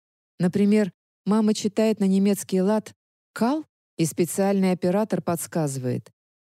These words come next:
«Это английский, call, звонок или вызвать». Или «рун», а это всего лишь «ран», то есть «запуск». Маме, конечно, нелегко приходилось одной с двумя детьми.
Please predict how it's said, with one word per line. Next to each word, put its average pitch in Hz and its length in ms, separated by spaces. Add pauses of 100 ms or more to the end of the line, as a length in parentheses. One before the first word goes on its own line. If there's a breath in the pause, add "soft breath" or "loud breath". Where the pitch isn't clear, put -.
(180)
«Это 196 240
английский, 202 640
call, 127 400 (460)
звонок 190 580
или 226 180
вызвать». 123 560 (720)
Или 247 400 (140)
«рун», 175 440 (440)
а 196 100
это 302 220
всего 254 320
лишь 220 320 (200)
«ран», 151 380 (400)
то 190 100
есть 180 320 (140)
«запуск». 156 720 (1080)
Маме, 208 280
конечно, 196 460
нелегко 190 480
приходилось 143 640
одной 147 280
с 139 60
двумя 143 300
детьми. 131 520